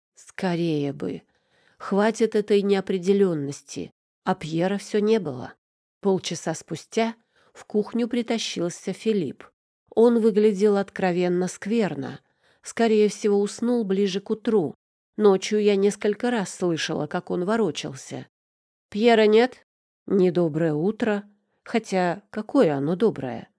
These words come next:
Не здравствуй. Только вот это отрывистое: «Пьера нет?»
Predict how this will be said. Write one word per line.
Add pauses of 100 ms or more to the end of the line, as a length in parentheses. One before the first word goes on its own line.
(500)
Не
здравствуй. (460)
Только
вот
это
отрывистое: (380)
«Пьера
нет?»